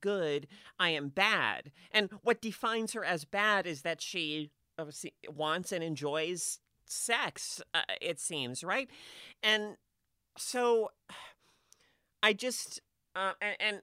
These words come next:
I don't think this question has, like, a simple answer. Um, I, I, like, I don't think it is a simple, "Yes, the film i-, or the world of the film is saying this or it's saying that."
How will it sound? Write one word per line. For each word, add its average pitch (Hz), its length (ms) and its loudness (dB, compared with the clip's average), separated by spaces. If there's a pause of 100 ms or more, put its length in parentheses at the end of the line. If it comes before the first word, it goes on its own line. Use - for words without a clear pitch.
(140)
I 202 80 4
don't 220 200 2
think 208 160 -6
this 190 140 -4
question 190 340 -4
has, 175 360 -2
like, 175 180 -2
a 135 80 -2
simple 170 580 -2
answer. 110 800 -2 (100)
Um, 135 480 2
I, 143 100 0 (340)
I, 92 60 -4 (280)
like, 143 240 0
I 147 60 0
don't 170 200 -2
think 156 140 -6
it 143 120 -4
is 120 100 -8
a 123 60 -10
simple, 131 560 -2 (460)
"Yes, 147 320 2
the 147 120 -6
film 151 380 -4
i-, 131 80 -6 (220)
or 139 160 -4
the 135 100 -2
world 131 420 -2
of 123 100 -6
the 135 80 -14
film 143 520 -4
is 117 200 -4
saying 131 320 -2
this 151 320 0
or 123 80 -4
it's - 140 -8
saying 135 300 -6
that." 208 320 0